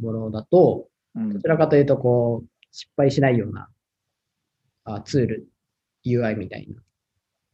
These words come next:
Speaker 1: 方が多かったかなと思うんですけど、あの、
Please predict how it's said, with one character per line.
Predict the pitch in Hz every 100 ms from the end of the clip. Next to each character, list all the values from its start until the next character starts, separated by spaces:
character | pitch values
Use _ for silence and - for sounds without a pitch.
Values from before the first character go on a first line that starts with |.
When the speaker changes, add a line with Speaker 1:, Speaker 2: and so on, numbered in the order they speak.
| _ _ _ _
Speaker 1:
方 | 135 127
が | 110
多 | 120 151
か | - 92
っ |
た | -
か | -
な | 104 107
と | 107
思 | 101 110
う | 107
ん |
で | 101
す | 101
け | 107
ど、 | 104 104 127 _ _ _ _ _ _ _ _ _ _ _ 107
あ | 113 107
の、 | 107 107